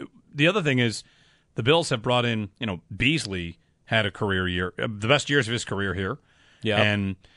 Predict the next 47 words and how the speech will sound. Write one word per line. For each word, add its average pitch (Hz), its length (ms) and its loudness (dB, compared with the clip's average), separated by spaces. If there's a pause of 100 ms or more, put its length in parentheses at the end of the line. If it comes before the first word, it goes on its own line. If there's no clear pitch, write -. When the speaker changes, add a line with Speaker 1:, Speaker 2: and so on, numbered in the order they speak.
(120)
Speaker 1:
they 123 100 -4
get 117 140 0
John 117 240 2
Brown 104 220 2
and 113 100 -2
Emmanuel 104 320 0
Sanders. 101 420 -4
I, 170 160 4
I 202 140 2
don't 254 120 0
think 247 140 -2
the 160 80 -4
problem 143 400 0
for 104 80 -6
the 92 80 -8
Bills 101 300 -2
is, 85 100 -8 (260)
I 120 60 -8
mean, 123 180 -2 (400)
it's - 140 -4
always 151 240 0
weird 90 300 -4
to 101 80 -12
try 110 160 0
and 98 100 0
evaluate 92 460 -2 (580)
a - 60 -6
position 113 480 -2
Speaker 2:
A - 80 0
position - 80 -8
Speaker 1:
coach. 90 240 -2
We 104 160 0
Speaker 2:
coach, - 20 -2
Speaker 1:
just, 107 200 -2
Speaker 2:
yeah. 127 60 -2
Speaker 1:
we 123 120 4
never, 123 340 0 (540)
we 143 80 0
never 135 160 2
see 165 240 0
that 131 220 2
person. 127 360 -2
We 127 80 0
don't 135 140 -4
know 120 100 2
what 117 140 -2
they 107 260 0